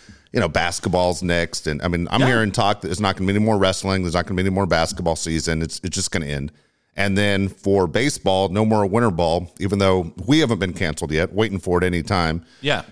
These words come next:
Speaker 1: And then February fifth are tryouts for baseball.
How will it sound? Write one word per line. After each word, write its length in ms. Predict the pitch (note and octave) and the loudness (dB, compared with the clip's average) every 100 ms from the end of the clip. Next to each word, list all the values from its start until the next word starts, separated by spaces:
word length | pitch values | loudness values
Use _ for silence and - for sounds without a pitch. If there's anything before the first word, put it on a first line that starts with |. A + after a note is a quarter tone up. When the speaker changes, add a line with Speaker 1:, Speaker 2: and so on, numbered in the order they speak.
| - _ _ | -20 _ _
Speaker 1:
And 120 | G#2 | 0
then 100 | G#2+ G#2+ | 0 0
February 420 | A#2+ G2 G#2+ G#2 | 0 2 0 0
fifth 300 | - C#3+ - | 0 0 2
are 80 | E2+ | -2
tryouts 580 | - B2 C#3+ D#2+ - - | 2 2 4 0 -4 -12
for 500 | - E2+ D#2+ D#2+ D#2+ D#2+ | -6 0 2 0 -2 -4
baseball. 640 | E2+ D2 - E2+ F2+ B2 | -2 -2 -2 -2 -2 -6